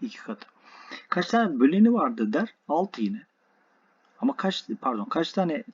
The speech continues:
pozitif böleni vardır der? Altı. Kaç tane böleni vardır der? Direkt on iki. Çünkü negatifleri de unutmayacağız arkadaşlar. Negatif sayılar da bizim için önemli. Şurada ufak bir şey hatırlatayım madem şu şeylerle alakalı. Arkadaşlar bakın.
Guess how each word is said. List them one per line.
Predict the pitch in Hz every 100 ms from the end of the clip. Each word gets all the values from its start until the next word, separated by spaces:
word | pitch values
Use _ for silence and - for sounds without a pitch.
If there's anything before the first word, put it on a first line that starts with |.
| _
pozitif | - 123 - -
böleni | 104 98
vardır | 92 98 101
der? | 98 104
Altı. | 147 156 - 208 208
Kaç | - 190
tane | - 127 110
böleni | 151 185
vardır | 143 104 107 107
der? | 190 -
Direkt | 151 170 -
on | 135
iki. | 110 - -
Çünkü | - 240 202 202 _ - - - _ -
negatifleri | 165 175 147 - 113 104
de | 139 208 - -
unutmayacağız | 131 269 - 107 107 147
arkadaşlar. | 101 - 110 - 151 135
Negatif | 135 135 -
sayılar | 127 117 262 139
da | 104
bizim | 104 123
için | - - 156 - _ _ _
önemli. | 123 113 98 104 - - _ - - - - - -
Şurada | - 226 214
ufak | 190 214 196
bir | 185
şey | 208
hatırlatayım | 165 160 175 160 170 120
madem | 117 120 127
şu | - 120 -
şeylerle | 120 131 117 123 110
alakalı. | 101 101 113 -
Arkadaşlar | 190 - - 160
bakın. | 151 220